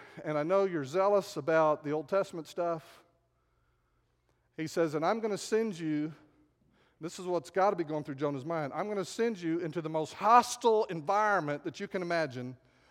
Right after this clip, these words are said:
totally dependent on me for what to say. I'm not gonna tell you ahead of time." The first time he spoke it, you can go back and read it, he says, "Arise, go to Nineveh, that great city, and cry out against it."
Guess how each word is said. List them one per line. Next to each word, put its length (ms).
totally 720
dependent 580
on 180
me 340
for 80
what 200
to 60
say. 220
I'm 140
not 160
gonna 140
tell 200
you 120
ahead 160
of 80
time." 240
The 80
first 380
time 220
he 60
spoke 300
it, 60
you 60
can 100
go 100
back 260
and 100
read 180
it, 80
he 80
says, 180
"Arise, 440
go 120
to 80
Nineveh, 300
that 160
great 220
city, 260
and 120
cry 260
out 120
against 360
it." 120